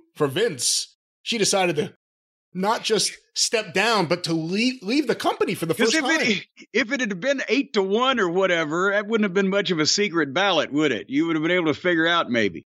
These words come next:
Speaker 1: And again, she's looked, you know, not, not that this is, who knows what she's thinking, but she's on the outside. She still has her stock, so she's gonna make a lot of money on this.
Speaker 2: Would she have, would she have, uh, would she have resigned?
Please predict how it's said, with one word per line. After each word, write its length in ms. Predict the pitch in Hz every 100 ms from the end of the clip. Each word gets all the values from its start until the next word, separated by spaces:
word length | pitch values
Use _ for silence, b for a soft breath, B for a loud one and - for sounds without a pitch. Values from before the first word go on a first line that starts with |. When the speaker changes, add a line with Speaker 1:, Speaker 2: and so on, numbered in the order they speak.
| _
Speaker 1:
And 100 | 165
again, 240 | 180 233 180
she's 340 | - 185 170
looked, 320 | 180 175 - _ _ -
you 120 | 165
know, 140 | 135
not, 220 | 139 170
not 200 | 175 175
that 300 | 170 147 -
this 180 | 147 147
is, 240 | 131 120 - _ _ -
who 100 | 330
knows 160 | 302
what 180 | 190 180
she's 220 | - 139
thinking, 380 | - 139 113 107
but 260 | 104 127 - _ _ _ _ _
she's 260 | - 240
on 120 | 220
the 100 | 190
outside. 460 | 180 196 - 147 139
She 120 | -
still 220 | 185 202
has 140 | 160 131
her 100 | 113
stock, 400 | - 107 73 -
so 100 | 107
she's 220 | - 165
gonna 160 | 147 135
make 140 | 127
a 40 |
lot 200 | 117 123
of 60 | 113
money 260 | 110 95 90
on 120 | 85
this. 380 | 78 76 - - _ _ _ _ _ _ _ 175
Speaker 2:
Would 200 | 302 -
she 300 | - 370 339
have, 180 | 370 277
would 220 | 320 247
she 260 | - 330
have, 260 | 240 269 185 160
uh, 100 | 220 - - _
would 260 | 226 277 208
she 240 | - 269
have 200 | 220 170
resigned? 1120 | 180 185 123 151 160 175 220 262 269 285 285